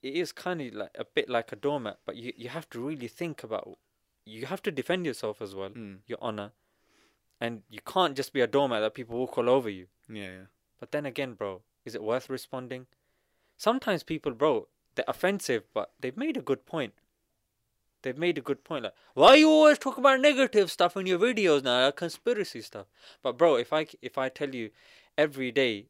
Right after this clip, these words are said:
Speaker 1: the name of the person and the time that they're gonna rob your house, every day, and you're able to call the police and stop that from happening, are you ever gonna come to me and say, "Bro, why you always telling me negative stuff, innit?"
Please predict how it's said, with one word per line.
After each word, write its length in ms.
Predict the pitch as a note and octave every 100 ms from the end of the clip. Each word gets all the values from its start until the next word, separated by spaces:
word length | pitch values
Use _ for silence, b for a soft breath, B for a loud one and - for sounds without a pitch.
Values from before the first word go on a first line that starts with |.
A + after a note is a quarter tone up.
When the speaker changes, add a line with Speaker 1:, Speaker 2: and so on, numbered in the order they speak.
| _
Speaker 1:
the 80 | A2+
name 540 | A2+ B2 D3 D3 D3
of 180 | - A#2+
the 60 | A#2
person 380 | - A#2+ - A2+
and 140 | A2
the 60 | G#2+
time 420 | - C#3+ C3 A2+
that 140 | G2
they're 80 | A#2
gonna 160 | A#2 A2+
rob 200 | B2 A#2
your 120 | A2+
house, 400 | A2+ G2+ - - _ _ _ _ _ _ _ _ _ _ _ -
every 320 | - C#3+ D3 C3+
day, 300 | C#3 A2+ - _ _ _ _ _ _ _ _ _ _ _ _
and 120 | B2
you're 120 | C3+
able 180 | C#3 B2
to 60 | -
call 180 | - D3
the 100 | B2+
police 380 | - A#2+ A2+
and 160 | - A2+
stop 260 | - A#2+ G2+
that 140 | A2+
from 120 | A2
happening, 400 | A#2 B2 G#2+ F#2 _ b b b b
are 60 | B2+
you 120 | D#3
ever 180 | F3 F3
gonna 180 | E3 D#3
come 220 | - C#3+
to 100 | -
me 100 | C3
and 80 | A#2
say, 200 | A#2+ G#2+ b b
"Bro, 260 | C3+ E3 C#3+
why 200 | G#2+ C#3
you 160 | C4 D4+
always 200 | C#4+ C#4
telling 260 | - C4 C4+
me 100 | B3+
negative 520 | A#3+ B3+ A#3+ - B2+
stuff, 280 | - A#2 G#2+
innit?" 260 | F#3 D3+